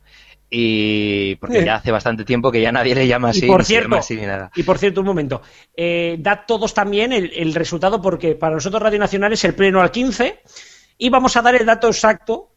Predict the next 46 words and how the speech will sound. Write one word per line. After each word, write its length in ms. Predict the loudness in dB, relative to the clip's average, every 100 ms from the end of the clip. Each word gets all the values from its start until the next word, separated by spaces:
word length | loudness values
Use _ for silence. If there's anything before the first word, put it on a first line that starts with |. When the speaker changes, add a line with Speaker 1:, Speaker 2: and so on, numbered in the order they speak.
| -12
Speaker 2:
así 320 | -8 -6 -4
que, 320 | -2 -2 -2
que 80 | -2
ir 120 | 0
dando 220 | 0 -2
todos 280 | -4 -4 -2
el 80 | -2
dato 220 | -2 -2
exacto 280 | -6 -6 -6
también. 280 | -6 -8 -14 -20 _ _ _ _ _
Speaker 1:
Vale, 280 | -6 -4 -4 -2
mi, 240 | 0 2
mi 140 | 2 2
dato 340 | 2 2 2
exacto, 540 | 0 -4 -4 -2 -2 -2
¿vale? 340 | -2 -2 -4 -12 -20 -20 -20 _ _ -2
Eh, 460 | 2 4 4 2 2
es 240 | -2 -2 0
un 160 | 2
millón 560 | 2 0 0 0 0 -6 _
cuatrocientos 640 | -2 -2 -2 -4 -4 -4
cuarenta 320 | 0 2 2
y 60 | 2
cuatro 260 | 0 0 0
mil 140 | 2
oyentes. 520 | 2 0 -2 -4 -6 -14
<laughs> 60 | -18 -20 _ -20 -20 -10
O 80 | -4
sea, 300 | 0 2 0
eso 140 | -4 0
quiere 180 | 0
decir 180 | 2 -2
que 140 | -2 -4
subirían 400 | -4 -2 -2 -2
un 100 | -2
poco, 380 | 0 0 -2 -6 -20 -20 _
porque 580 | -2 0 0 0 2 0 -2
es 120 | -6
cierto 320 | -4 -2 -2
que 500 | 0 0 2 0 -4
las 340 | -8 -2 -2 0
nuevas 220 | -4 -4
incorporaciones 720 | -6 -2 -2 -2 -6 -8 -10
suenan 380 | -8 -4 -4 -4
bastante 480 | -6 -4 -6 -4 -4
mejor 340 | -2 -2 -2